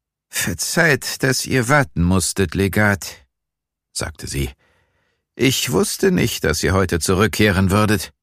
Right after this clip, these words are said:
Jolivet neigte höflich den Kopf. „Schwester Bonafiglia“, sagte er,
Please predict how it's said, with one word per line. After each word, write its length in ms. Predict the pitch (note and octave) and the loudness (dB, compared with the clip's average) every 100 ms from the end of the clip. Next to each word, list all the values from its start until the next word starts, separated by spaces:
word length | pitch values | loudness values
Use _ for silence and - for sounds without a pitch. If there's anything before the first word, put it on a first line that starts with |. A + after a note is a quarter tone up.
| _ _ _ _ _ _ _ _ _ | _ _ _ _ _ _ _ _ _
Jolivet 680 | - G#1 A1+ C2+ D2+ - - - | -8 -6 -4 -4 -4 -6 -8 -6
neigte 460 | C2 C#2+ - C2 | -4 -4 -4 -4
höflich 460 | B1+ C2+ - - - | -4 -6 -8 -12 -8
den 220 | C#2 C2+ | -8 -8
Kopf. 480 | - - - - - _ _ _ _ _ _ _ _ _ _ | -10 -12 -14 -20 -20 _ _ _ _ _ _ _ _ _ _
„Schwester 500 | - E2+ E2+ - F#2 | -2 0 2 2 2
Bonafiglia“, 840 | D#2+ F2 F2 D#2 F#2+ F#2+ F#2 A#2 F#2+ - - _ _ _ _ _ - | 2 2 0 2 2 4 4 4 2 -6 -14 _ _ _ _ _ -14
sagte 340 | - - - | -12 -8 -8
er, 260 | - - | -6 -8